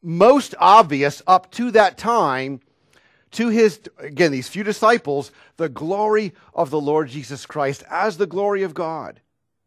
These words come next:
In fact, Peter wrote, you remember years later, "We were eyewitnesses of his glory." We were eyewitnesses, like you might see an accident or, or, or a crime. We were eyewitnesses of his glory.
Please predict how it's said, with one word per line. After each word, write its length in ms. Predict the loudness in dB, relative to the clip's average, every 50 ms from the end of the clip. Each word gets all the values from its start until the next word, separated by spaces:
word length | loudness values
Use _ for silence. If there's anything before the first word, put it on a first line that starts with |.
| _ _ _ _ _ _ _ _ _ _ _ _ _ _ _ -12
In 120 | -10 -6
fact, 220 | -2 -2 -2 -2 -2
Peter 280 | -2 0 0 0 0
wrote, 360 | -4 -6 -4 -2 -2 -2 -4
you 100 | -6 -10
remember 260 | -10 -10 -8 -10 -12 -14 _ _ _ -14
years 260 | -10 -8 -8 -6 -4
later, 320 | -2 -2 -2 -2 -6 -8 -12 _ _ _ _
"We 140 | -6 -4 -2
were 180 | -2 -2 -4 -4 -2
eyewitnesses 1120 | 0 2 2 4 2 2 0 -4 -6 -8 -8 -8 -8 -10 -12 -10 -8 -8 -10 -10 -10 -14 _ _ _ _ _
of 160 | -8 -8 -6
his 220 | -6 -6 -8 -8 -8
glory." 300 | -10 -8 -6 -6 -6 -6
We 180 | -4 -2 0
were 140 | 2 2 2 2
eyewitnesses, 960 | 4 6 8 8 8 8 6 4 0 0 0 0 -2 -4 -4 -4 -4 0 2
like 200 | 2 2 2 0
you 100 | -4 0
might 200 | 2 2 2 0
see 200 | -2 -4 -2 -2
an 100 | 0 2
accident 500 | 2 2 2 0 -4 -6 -4 -2 -2 -2
or, 120 | -2 -6 -6 -6
or, 240 | -6 -4 -4 -4 -4
or 160 | -4 -4 -4
a 40 | -4
crime. 560 | -2 0 2 4 4 4 4 4 2 -2 -4 -8 _ -20 -20 -10 -4
We 140 | -2 0 2
were 160 | 2 2 2 4
eyewitnesses 880 | 6 8 8 8 8 6 4 0 0 -2 -2 -2 -6 -4 -4 0 2 4
of 120 | 4 4 6
his 160 | 4 2 2
glory. 440 | 2 2 4 6 8 8 6 4